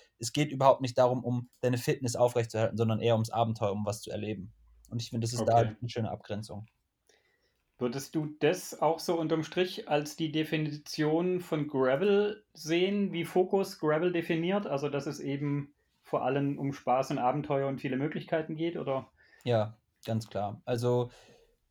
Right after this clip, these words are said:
Speaker 1: ähm, d-, das ist, und das ist vielleicht auch so, was dann dazu führt, wenn man irgendwie, äh, mit vielen verschiedenen Abteilungen zusammenarbeitet und man kriegt die Diskussion so ein bisschen mit und,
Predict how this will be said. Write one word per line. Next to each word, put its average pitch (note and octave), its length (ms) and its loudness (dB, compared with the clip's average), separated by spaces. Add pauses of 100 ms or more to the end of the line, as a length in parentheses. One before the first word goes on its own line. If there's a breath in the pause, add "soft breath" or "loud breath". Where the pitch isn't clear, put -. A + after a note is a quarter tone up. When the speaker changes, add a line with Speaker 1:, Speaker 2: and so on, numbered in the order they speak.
Speaker 1:
ähm, A#2 600 0 (440)
d-, C3 100 -4
das C#3+ 240 -2
ist, - 300 -10 (160)
und C3+ 160 -2 (120)
das D#3 100 2
ist F3 100 0
vielleicht C#3+ 340 4
auch C3 120 2
so, C3 300 -2
was B2 280 -2
dann B2 440 2 (100)
dazu A2+ 280 -2
führt, C#3+ 300 -6
wenn A#2+ 100 0
man A#2 160 2
irgendwie, A#2 440 -4 (280)
äh, - 140 -12
mit A2 320 -6
vielen D3 400 -4
verschiedenen B2 340 -4
Abteilungen C#3 340 4
zusammenarbeitet A#2+ 1120 2
und G#2+ 320 -4
man A2 140 -4
kriegt C3 240 -10
die A#2+ 40 -8
Diskussion A#2+ 460 0
so A#2+ 60 0
ein A2+ 100 2
bisschen A2+ 240 -2
mit C3 180 -2
und, A2+ 220 -4